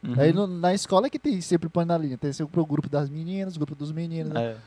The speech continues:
Speaker 2: Tem o grupo do fundão, tem os nerds da frente, é sempre esse estereótipo. Aí quando tu vai pra uma cidade que é universitária, provavelmente todo mundo ali morava sozinho ou dividia
Speaker 1: E,
Speaker 2: quarto.
Speaker 1: cara, minha vida, tipo assim, mudou da água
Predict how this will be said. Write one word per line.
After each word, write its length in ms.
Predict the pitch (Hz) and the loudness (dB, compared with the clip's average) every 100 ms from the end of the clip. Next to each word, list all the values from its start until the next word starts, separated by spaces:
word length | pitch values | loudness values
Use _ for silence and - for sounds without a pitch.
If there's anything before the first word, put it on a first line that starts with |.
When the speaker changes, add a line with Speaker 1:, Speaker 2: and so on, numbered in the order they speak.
| _ - | _ 4
Speaker 2:
Tem 80 | |
o 40 | 165 | 6
grupo 200 | 165 160 | 6 6
do 80 | 160 | 2
fundão, 540 | - 170 165 170 170 | 2 2 4 4 4
tem 140 | 170 151 | 0 -2
os 120 | 160 | 0
nerds 300 | 151 147 147 | 0 0 0
da 140 | 147 | -2
frente, 240 | - 147 165 | -2 -6 0
é 20 | |
sempre 240 | 202 214 | 2 4
esse 160 | 214 220 190 151 | 2 0 0 -2
estereótipo. 640 | 147 - 175 156 135 - - - - - - - _ _ _ _ _ _ | -4 2 4 4 2 -2 -14 -20 -20 -20 -20 -20 _ _ _ _ _ _
Aí 100 | 131 | -4
quando 180 | 151 175 | 0 0
tu 120 | - 202 | 2 4
vai 140 | 185 | 4
pra 100 | 185 | 4
uma 60 | 180 | 0
cidade 320 | 170 160 151 | 2 0 2
que 80 | 160 | 2
é 120 | 156 | 4
universitária, 600 | 151 147 147 - 147 175 | 2 0 -2 -2 0 0
provavelmente 720 | 202 220 226 214 190 196 - | 4 4 6 4 4 -2 0
todo 240 | 190 202 | 2 4
mundo 240 | 220 208 208 | 2 6 6
ali 120 | 196 | 6
morava 320 | 196 185 185 | 6 6 6
sozinho 600 | 190 202 170 143 151 185 | 4 6 6 4 -2 2
ou 260 | 185 165 170 | 4 4 4
dividia 420 | 156 165 160 160 160 | 4 2 4 4 4
Speaker 1:
E, 60 | |
Speaker 2:
quarto. 160 | 143 135 139 | 4 4 6
Speaker 1:
cara, 100 | 131 | 4
minha 200 | 123 123 | 2 0
vida, 220 | 127 123 | -4 -10
tipo 200 | - - | -10 -8
assim, 160 | 131 127 | -6 -4
mudou 280 | 120 117 117 | -6 -6 -6
da 180 | 110 | -6
água 180 | 113 117 | -6 -12